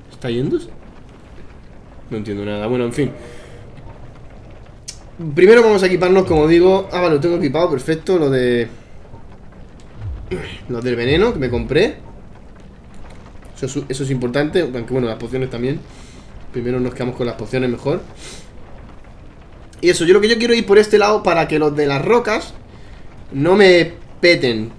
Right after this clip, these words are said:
Porque los de las rocas te arrollan con la roca esa y no veas cómo, cómo enchufan, gente. O sea, enchufan bastante. El veneno, mientras no sea intoxicación,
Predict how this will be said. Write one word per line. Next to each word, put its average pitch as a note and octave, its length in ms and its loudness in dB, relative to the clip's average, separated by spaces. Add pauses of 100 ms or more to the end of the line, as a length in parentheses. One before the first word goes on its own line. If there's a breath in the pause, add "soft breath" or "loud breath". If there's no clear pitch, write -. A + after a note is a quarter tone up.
Porque C3+ 440 2
los D3 140 0
de D#3+ 80 0
las D#3 140 2
rocas G#3+ 800 2
te E3+ 200 2
arrollan F#3 600 2
con F#3+ 160 4
la F3 100 2
roca F#3 340 2
esa G3+ 320 2
y E3 180 4
no E3+ 140 2
veas F#3 220 2
cómo, F3 600 4
cómo D#3+ 160 0
enchufan, C3+ 480 -2
gente. B2 320 -2
O A2+ 60 -6
sea, A#2+ 100 -6
enchufan C#3+ 340 -4
bastante. B2+ 520 -4 (460 loud breath)
El D3 120 2
veneno, G#3 460 6 (200)
mientras D3 260 0
no F3+ 100 4
sea G3+ 100 4
intoxicación, F3+ 720 2